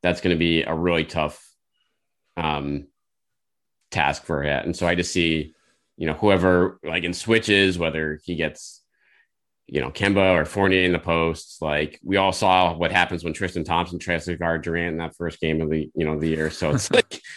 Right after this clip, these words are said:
Speaker 1: you look at just the options. I mean, who knows? Maybe they throw, like, if Nesmith guards him, he probably fouls out in, like, ten minutes. Um,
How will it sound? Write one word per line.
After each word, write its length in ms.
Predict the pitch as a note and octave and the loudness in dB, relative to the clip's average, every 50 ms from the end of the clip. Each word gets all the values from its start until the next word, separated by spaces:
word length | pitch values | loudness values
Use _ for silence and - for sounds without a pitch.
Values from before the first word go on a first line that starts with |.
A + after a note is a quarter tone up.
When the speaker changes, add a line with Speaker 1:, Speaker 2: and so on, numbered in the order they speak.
| - - | 0 4
Speaker 1:
you 140 | C3+ D3 | 4 4
look 240 | C#3+ - G3+ F#3+ - | 6 6 6 6 6
at 200 | D#3+ C#3+ C3+ A#2+ | 6 6 6 6
just 180 | - C3+ B2 - | 4 0 0 4
the 120 | A2 G2 | 4 4
options. 560 | G2 G#2+ A2+ A2 - - F#2 F2+ F2+ F2+ - _ _ _ - - - - - - - | 6 6 6 4 2 -2 -2 -2 -2 -4 -6 _ _ _ -20 -20 -20 -20 -12 0 2
I 80 | C3+ | 4
mean, 120 | D#3 D3+ D#3 | 6 6 8
who 80 | F#3 | 8
knows? 220 | G3+ A#3 F3+ G#2+ F#2 | 8 8 6 6 6
Maybe 180 | A#2+ D#3+ G3+ | 6 6 6
they 120 | A3+ A3 - | 6 4 4
throw, 480 | - E3 D#3+ D3+ C#3+ C#3 C3+ A#2+ - _ _ - | 2 2 2 4 6 4 4 2 -2 _ _ -2
like, 100 | - C3 | 0 0
if 100 | A#2+ A#2 | 0 2
Nesmith 460 | A#2 A#2+ C3+ C#3+ C#3+ - C#3+ C3+ B2 - | 4 6 6 6 6 4 2 -2 -2 0
guards 260 | C3+ B2 A#2+ A#2+ A#2+ | 0 0 0 0 0
him, 80 | A#2 | -2
he 80 | A2 A#2 | -4 -4
probably 260 | A2+ - A#2 A2 G#2 | -4 -4 -4 -4 -4
fouls 360 | G#2 - G#2+ G2+ G#2 G2+ G2 | -6 -4 -2 0 0 0 -2
out 300 | G2 F#2 F#2 F#2 G2 D#2+ | -2 -2 -2 -2 -4 -6
in, 60 | F2+ F2+ | -10 -12
like, 240 | E2 E2+ F2 E2+ _ - | -12 -12 -14 -16 _ -12
ten 200 | - F#2 F2+ F2 | -10 -8 -6 -4
minutes. 440 | E2+ F2 F2 E2+ E2+ - - _ _ _ _ _ _ _ _ _ - | -4 -4 -6 -6 -8 -12 -20 _ _ _ _ _ _ _ _ _ -6
Um, 480 | E2+ E2+ D#2 D2+ D2 D2 D2+ D2+ D2 | -4 -2 -2 -2 -2 -4 -6 -8 -10